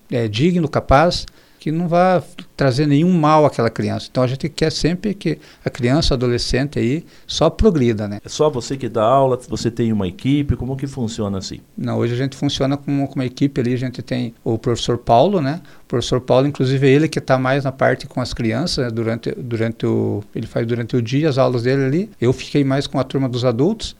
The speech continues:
Speaker 1: Aí tem mais um outro, o Felipe, que também é, é professor, ajuda a gente ali. Então a gente tá com uma equipe com três profissionais ali que tá, tá levando essa escola, né, de artes marciais. A ideia é essa, né? É sempre o bem-estar de todos.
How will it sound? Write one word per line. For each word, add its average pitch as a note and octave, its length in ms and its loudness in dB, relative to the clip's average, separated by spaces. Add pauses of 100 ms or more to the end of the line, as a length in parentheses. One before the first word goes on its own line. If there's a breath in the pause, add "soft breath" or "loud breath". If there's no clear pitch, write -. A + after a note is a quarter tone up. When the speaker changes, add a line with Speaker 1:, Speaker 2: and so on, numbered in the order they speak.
Speaker 1:
Aí A#2+ 100 2
tem D3+ 160 0
mais D3 320 2
um D3 60 2
outro, D3 340 2
o A#2+ 100 2
Felipe, D3 560 2
que - 160 -12
também C3 360 0
é, B2+ 120 -2
é A2 260 0
professor, C#3 480 2
ajuda C3 340 2
a - 20 2
gente B2+ 300 0
ali. D#3 320 0
Então C3 120 -2
a - 20 4
gente C#3 120 -2
tá D3 100 4
com D#3 120 -4
uma D3+ 80 0
equipe D#3 280 -2
com D#3 100 -2
três F3 260 0
profissionais D3+ 640 -2
ali C3 180 0
que C#3+ 140 -10
tá, D#3 340 -2
tá A#2+ 720 2
levando C3+ 640 2
essa C3 400 2
escola, C3+ 460 0
né, C3+ 100 0
de A#2 120 -2
artes A2+ 160 -2
marciais. C3 640 -2
A D3+ 180 0
ideia D#3+ 280 2
é B3 60 2
essa, F3 260 2
né? C3 340 2
É D#3 80 2
sempre E3 320 -2
o - 20 0
bem-estar E3 520 2
de - 80 -14
todos. - 520 -4